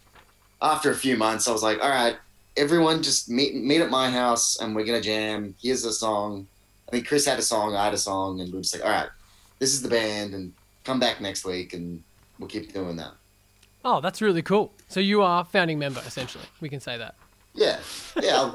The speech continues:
Speaker 1: I'll claim that. Why not?
Speaker 2: Um, I'm just getting up, uh, our first couple of questions before we start will be like a little, uh, like a lightning round, essentially, where I just wanna get a little bit of an idea of Joe's origins as a, as a little guitar
Speaker 1: Cool.
Speaker 2: man, a little punk rocker.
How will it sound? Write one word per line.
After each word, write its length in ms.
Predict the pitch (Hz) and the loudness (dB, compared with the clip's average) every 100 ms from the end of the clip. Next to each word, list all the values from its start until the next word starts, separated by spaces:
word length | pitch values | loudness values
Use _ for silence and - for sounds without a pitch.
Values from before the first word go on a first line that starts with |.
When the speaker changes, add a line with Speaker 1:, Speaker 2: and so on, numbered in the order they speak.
| 151 | 0
Speaker 1:
I'll 80 | - | 0
claim 260 | 101 85 | -2 -4
that. 220 | 82 95 - | -6 -10 -10
Why 140 | 101 | -10
not? 200 | 95 87 - - - - - 880 - - - - - - - | -8 -10 -16 -20 -20 -20 -20 -20 -20 -20 -20 -18 -16 -8 4
Speaker 2:
Um, 340 | 180 196 196 | 6 8 6
I'm 120 | 190 | 2
just 180 | 190 233 | 0 -2
getting 240 | 247 220 196 | 2 2 2
up, 160 | 185 | 0
uh, 220 | 156 165 143 | 0 0 2
our 140 | 147 | -2
first 400 | - 202 220 - | 0 0 0 -2
couple 200 | 214 180 | -6 -4
of 60 | 160 | -4
questions 460 | 170 175 - 147 | -2 -4 -6 -8
before 260 | 156 151 151 | -6 -4 -4
we 80 | 143 | -4
start 380 | - 160 151 139 | -4 -2 -2 -4
will 80 | |
be 240 | 143 156 156 | -4 -4 -2
like 180 | 156 147 | -4 -2
a 40 | |
little, 300 | 170 226 - - | -2 -2 -4 -6
uh, 300 | 135 127 123 | -6 -6 -6
like 140 | 143 | -6
a 40 | 151 | -4
lightning 460 | 151 175 151 147 | 2 4 2 -4
round, 300 | 143 135 131 | -2 -4 -6
essentially, 480 | 135 139 135 147 135 | -8 -8 -8 -8 -6
where 180 | 135 131 | -6 -6
I 60 | |
just 100 | 131 | -6
wanna 160 | 160 143 | -6 -8
get 180 | 123 139 | -6 -6
a 40 | |
little 200 | 139 156 | -4 -4
bit 160 | 127 151 | -2 -4
of 100 | 135 | -2
an 80 | 135 | -4
idea 420 | 127 120 151 151 | -6 -4 -2 -2
of 220 | 127 117 - - _ - | -4 -8 -18 -20 _ -8
Joe's 460 | 151 135 135 139 | -2 0 0 -2
origins 640 | - 135 143 139 147 151 139 | -4 -2 -2 -4 -6 -4 -4
as 180 | 131 | -4
a, 220 | 131 120 117 _ - - | -4 -6 -8 _ -20 -10
as 140 | 143 | -8
a 60 | 135 | -8
little 180 | 139 135 | -8 -10
guitar 300 | - - 147 | -8 -2 2
Speaker 1:
Cool. 120 | 143 | 4
Speaker 2:
man, 280 | 143 151 156 | 2 0 -2
a 20 | |
little 180 | 147 143 | -4 -4
punk 240 | - 143 | -2 -2
rocker. 360 | 135 147 131 | -2 -6 -6